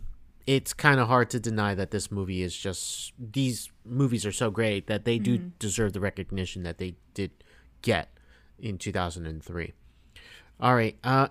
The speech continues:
Speaker 1: any, uh, any other favorite lines? I know I've mentioned a couple of mine. Like, I, I mentioned the Aragorn one. I did mention, uh, the, what was the other one? Was it also Aragorn as well?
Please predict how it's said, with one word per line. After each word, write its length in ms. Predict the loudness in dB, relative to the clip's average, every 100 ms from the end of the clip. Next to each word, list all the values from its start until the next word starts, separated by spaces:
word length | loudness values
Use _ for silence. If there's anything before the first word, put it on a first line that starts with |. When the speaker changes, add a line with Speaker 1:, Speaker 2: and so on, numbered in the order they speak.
| 2
Speaker 1:
any, 440 | 4 4 4 2 2
uh, 160 | 8 8 6 -16 -16 -20 0
any 240 | 2 6 8
other 160 | 6
favorite 320 | 6 4 6
lines? 260 | 6 6 6
I 60 | 6
know 160 | 8
I've 140 | 8 6
mentioned 320 | 2 2 0
a 40 |
couple 240 | -2 2 2
of 120 | 4
mine. 400 | 4 4 2 2
Like, 200 | 0 2
I, 180 | 0 -2
I 120 | -4
mentioned 320 | -2 -2 -2 -4
the 40 |
Aragorn 580 | 0 0 0 0 -2 0
one. 400 | 0 0 0 -2 -10 -20 -20 -20 _ -2
I 100 | 0
did 260 | 4 4 4
mention, 680 | 2 2 0 0 0 0 -2
uh, 440 | -2 0 2 0 -4
the, 320 | -4 -2 -2 -6 -10 -20 -20 -20 -20 _ _
what 140 | 0 0
was 140 | 2
the 140 | 0 0
other 160 | 0
one? 320 | -4 -8 -12 -18 -20 _ _ _
Was 220 | -2 0 0
it 100 | -2
also 340 | -4 0 0
Aragorn 560 | 0 -2 -2 -2 -2 -2
as 160 | -4
well? 280 | -6 -6